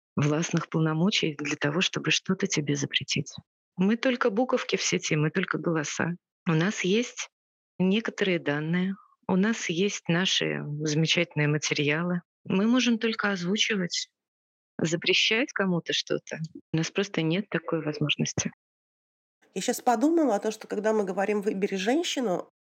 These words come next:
Speaker 2: естественно, это мы говорим это и "выбери себя", да, то есть когда ты выбираешь женщину, ты можешь выбрать не какую-то неприятную тебе, допустим, женщину, а выбрать себя, ты тоже женщина.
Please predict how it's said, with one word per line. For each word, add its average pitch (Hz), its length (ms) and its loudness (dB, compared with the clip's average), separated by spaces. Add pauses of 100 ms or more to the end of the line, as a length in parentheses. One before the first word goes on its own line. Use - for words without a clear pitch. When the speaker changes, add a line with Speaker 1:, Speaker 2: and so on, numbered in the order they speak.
(320)
Speaker 2:
естественно, 196 420 0
это 175 100 0
мы 196 120 0
говорим 190 340 0
это 185 180 -4
и 190 140 -2
"выбери 185 400 0
себя", 175 400 0
да, 175 160 0
то 156 120 -4
есть 147 100 -4
когда 165 200 -6
ты 160 120 -14
выбираешь 170 360 -2
женщину, 269 440 0
ты 226 100 0
можешь 226 300 0
выбрать 180 440 -6
не 202 180 -2
какую-то 208 360 -2
неприятную 185 580 0
тебе, 160 200 -4
допустим, 160 420 -4
женщину, 165 400 -6
а 170 60 0
выбрать 262 260 2
себя, 185 260 -4
ты - 120 -12
тоже 175 240 -6
женщина. 160 440 -8